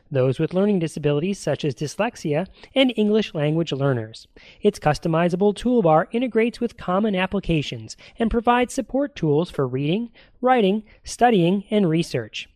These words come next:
The TextHelp web apps allow users to access their favorite read and write features in the cloud, anywhere, anytime. And have you heard about the new I Read Write app for the iPad?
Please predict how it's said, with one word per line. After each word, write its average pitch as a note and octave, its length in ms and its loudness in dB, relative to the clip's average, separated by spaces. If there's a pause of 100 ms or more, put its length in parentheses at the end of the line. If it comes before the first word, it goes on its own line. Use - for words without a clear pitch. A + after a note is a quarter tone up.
(320)
The C#3 100 4
TextHelp C3 480 -2
web E3 220 6
apps C#3+ 320 -2
allow F3 180 2
users F3 420 4
to F#3 140 -8
access F3 420 -4
their E3+ 180 0
favorite E3+ 460 0
read D#3+ 200 2
and F3+ 100 0
write F#3 220 0
features D#3 500 0
in E3 160 2
the G3 80 2
cloud, B2 480 2 (240)
anywhere, F3+ 680 4 (180)
anytime. C3 720 0 (880)
And E3 100 -2
have A3+ 180 0
you C4 120 4
heard F#3 180 4
about F3+ 240 2
the C#3+ 60 -4
new C#3+ 280 2 (240)
I C3+ 220 4
Read E3+ 320 4
Write C#3 340 2
app G#3 300 0
for D3+ 100 2
the C3 140 -2
iPad? G#3+ 520 -4